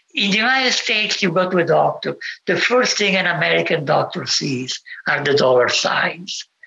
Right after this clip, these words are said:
There are a few exceptions, but that's essentially it. And medicine in Cuba had a completely different ideas. You really wanted to help patients.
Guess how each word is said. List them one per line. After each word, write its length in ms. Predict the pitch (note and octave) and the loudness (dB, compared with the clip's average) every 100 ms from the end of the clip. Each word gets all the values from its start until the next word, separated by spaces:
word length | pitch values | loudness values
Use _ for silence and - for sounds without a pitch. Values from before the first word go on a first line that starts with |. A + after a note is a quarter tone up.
| - - - | -20 -12 -2
There 180 | F3+ | 0
are 100 | F3+ | 2
a 100 | F3+ | 2
few 180 | F3 A3+ | 2 2
exceptions, 680 | F#3 F3+ F#3 C#3 - - D3+ | 2 2 0 0 -2 -2 -2
but 200 | - - | -2 -2
that's 220 | C3+ - | -2 -2
essentially 720 | - - - - - - - - | 0 0 0 -2 -2 -4 -8 -6
it. 180 | F#3 - - - - - - - - - | -8 -8 -12 -20 -14 -6 -4 -4 -2 -2
And 260 | A3+ A3+ | 0 4
medicine 500 | A#3+ C4+ C#4+ C4 B3+ | 4 4 2 0 0
in 180 | A3 G#3+ | 0 -2
Cuba 540 | F#3 G#3+ G#3 F#3+ E3 E3 - - | 0 2 4 4 2 -2 -8 -10
had 160 | - F3 | -4 -2
a 100 | E3+ | 0
completely 640 | F#3 F3 E3+ F#3 F#3 F3 D#3 | 0 0 4 2 4 0 0
different 520 | D#3+ D#3 - D3 C3 | -2 -6 -8 -8 -4
ideas. 640 | C#3 B2 C3+ B2+ E3+ - _ - - | -4 -4 -8 -8 -12 -16 _ -20 -2
You 160 | F#3 F3 | 2 4
really 400 | F#3+ G3 G3 F#3 | 4 4 4 4
wanted 520 | E3+ E3 E3 D#3+ E3+ | 4 4 2 -2 -6
to 140 | E3+ C#3+ | -6 -4
help 340 | E3 E3 - _ | 0 0 -2 _
patients. 680 | - F3+ - - A#3+ - - | 0 2 2 0 -4 -10 -12